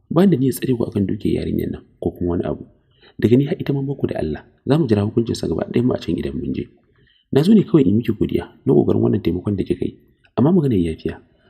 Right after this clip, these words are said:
ba na tunanin akwai ta a tsakaninmu. Don daga yanzu har zuwa lokacin da kwana na zai ƙare a duniyar nan,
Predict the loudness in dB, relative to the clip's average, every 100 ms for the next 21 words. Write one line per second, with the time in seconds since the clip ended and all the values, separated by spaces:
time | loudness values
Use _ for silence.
0 | _ 0 2 0 -2 -2 -2 -2 -4 -4
1 | -6 -6 -4 -6 -8 -14 _ _ _ -2
2 | 0 2 0 -2 -6 -6 -4 -2 -4 -6
3 | -8 -8 -8 -6 -6 -4 -4 -4 -6 -6
4 | -6 -6 -6 -6 -8